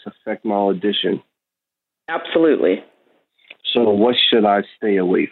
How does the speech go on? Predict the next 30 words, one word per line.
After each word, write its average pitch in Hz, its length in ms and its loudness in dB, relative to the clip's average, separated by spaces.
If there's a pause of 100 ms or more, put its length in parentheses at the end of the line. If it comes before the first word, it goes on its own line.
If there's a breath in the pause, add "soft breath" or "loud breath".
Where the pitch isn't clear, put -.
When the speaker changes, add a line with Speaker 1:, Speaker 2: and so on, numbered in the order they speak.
Speaker 1:
from? - 380 -6
Or 107 160 0
what 113 220 2
should 104 280 2
one 104 340 2
stay 95 160 -2
away 92 320 0
from? - 240 -8 (380)
Male, 95 360 2 (120)
female, 92 380 2
you 92 80 2
know? 87 200 -2 (960 loud breath)
Speaker 2:
You 262 120 2
know, 254 320 2
I 233 120 0
don't 226 520 2
necessarily 196 720 4
know 156 500 6
that 156 200 -4
there's 143 260 2
anything 156 480 2
you 135 300 4
should 139 180 0 (260)
stay 147 320 2
away 131 640 2 (140)
from 139 320 2 (120)
specifically, 262 1120 -2 (400 loud breath)
but 277 120 0
I 175 160 4
do 202 460 2